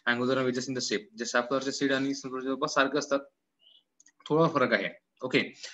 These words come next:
safflower requires fertile and well-drained soil with having a high water holding capacity. Uh, shallow sandy soils and deep soil are very suitable for the safflower. P H should be five point zero to eight point zero. Okay,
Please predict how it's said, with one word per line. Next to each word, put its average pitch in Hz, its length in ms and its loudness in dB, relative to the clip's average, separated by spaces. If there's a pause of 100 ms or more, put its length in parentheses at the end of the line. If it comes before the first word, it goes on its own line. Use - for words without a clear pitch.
(360)
safflower 160 460 2
requires 165 360 4 (640)
fertile 151 500 6
and 127 180 2
well-drained 143 360 6
soil 120 280 2 (340)
with 139 180 2
having 139 300 4
a 135 40 0
high 135 280 4
water 139 220 2
holding 123 200 2
capacity. 117 600 -4 (800)
Uh, 120 200 -2
shallow 143 260 6
sandy 165 240 6
soils 165 240 6
and 156 260 0
deep 151 160 2
soil 151 340 4
are 127 140 2
very 131 160 2
suitable 147 460 2
for 131 100 4
the 123 100 2
safflower. 127 580 0 (500)
P 139 100 6
H 156 280 2
should 139 220 -4
be 151 160 2
five 139 300 4
point 147 260 0 (120)
zero 131 220 2
to 139 120 4
eight 135 140 2
point 131 180 2
zero. 120 260 -2 (280)
Okay, 127 300 0